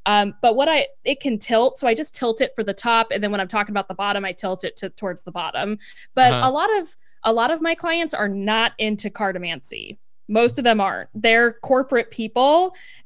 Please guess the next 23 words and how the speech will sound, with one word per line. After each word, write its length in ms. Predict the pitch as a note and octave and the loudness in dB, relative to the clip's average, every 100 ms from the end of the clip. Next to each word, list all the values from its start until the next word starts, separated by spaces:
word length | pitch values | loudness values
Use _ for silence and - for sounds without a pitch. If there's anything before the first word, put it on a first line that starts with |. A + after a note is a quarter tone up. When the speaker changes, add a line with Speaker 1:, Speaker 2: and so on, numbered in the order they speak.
| - | 0
Speaker 1:
and 240 | A#3+ A#3 | 2 4
they 80 | A#3 | 2
come 300 | A3 A3+ B3 | 2 0 2
to 40 | C4+ | 0
me 200 | C#4+ C#4+ | 0 -2
because 320 | A#3+ A#3+ G#3+ | -2 -2 -2
the 80 | G3+ | -2
readings 340 | A3+ A3 G#3+ | 0 0 -2
are 100 | G3+ | -4
right. 400 | F3+ F#3 C4 D#4+ - | -2 0 0 -2 -2
<laughs> 400 | - - - F#4+ - | -2 -4 -2 -2 4
Speaker 2:
Oh. 240 | - D#3+ | 6 6
Speaker 1:
And 100 | B3 - - G#3+ | 4 -2 -2 2
it 440 | - - D4 F#3+ | 2 6 6 6
tells 280 | C4+ C4 C4+ | 6 6 6
them 180 | C#4+ C#4+ | 6 6
Speaker 2:
<laughs> 0 | |
Speaker 1:
about 400 | B3+ A#3+ B3 - | 6 6 6 4
things 280 | B3+ B3+ B3 | 2 4 2
that 100 | B3 | 2
are 100 | A#3 | 2
coming 340 | C4 A#3+ G#3+ | 2 0 2
up. 280 | A3 C#4+ - | 2 0 -2